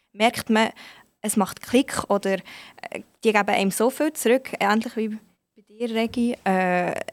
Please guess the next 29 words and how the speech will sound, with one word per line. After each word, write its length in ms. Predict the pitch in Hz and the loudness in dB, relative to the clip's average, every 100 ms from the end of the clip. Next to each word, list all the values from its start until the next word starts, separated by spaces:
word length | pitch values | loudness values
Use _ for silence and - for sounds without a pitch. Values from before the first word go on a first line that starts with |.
| - | -4
einfach, 320 | 196 269 - | -4 -4 -2
wo 80 | 202 | 0
man 160 | 190 180 | 0 0
merkt, 500 | 196 - - - - | -4 -6 -14 -12 -6
äh, 280 | 185 180 175 | -4 -4 -4
mein 240 | 202 202 190 | -2 -4 -4
Wirken, 640 | 190 254 - - 233 254 - | -8 -8 -10 -2 0 0 -2
mein, 180 | 190 208 190 | -4 -2 0
mein, 180 | 202 - - - - | 2 0 -6 -14 -20
mein, 180 | 196 196 - - _ _ _ _ _ - | -20 -16 -16 -16 _ _ _ _ _ -2
meine 200 | 208 156 | 0 4
Arbeit 480 | 202 240 214 220 | 4 6 4 4
jeden 280 | 208 214 208 | 2 2 2
Tag, 340 | 190 190 196 202 190 - | 2 2 0 -4 -8 -8
äh, 140 | 190 - | -10 -12
das 140 | - - | -16 -6
bewirkt 560 | 190 180 247 294 - | -2 2 2 0 0
etwas 360 | 220 214 240 - | -2 0 -4 -2
und 200 | 185 - - - - | -4 -6 -16 -18 -8
ich 100 | 202 | -4
kann 160 | 180 180 | -2 0
dem 160 | 190 | 0
Kind 240 | 196 202 202 | 0 0 2
irgendwie 460 | 202 214 196 202 | 2 2 2 2
weiterhelfen 640 | 208 - 285 196 180 - 185 | 0 -4 2 2 2 -2 -4
und 100 | 190 | -4
das 140 | 185 | -4
ist 100 | 175 | -2
eigentlich 300 | 190 208 - | -2 -2 -6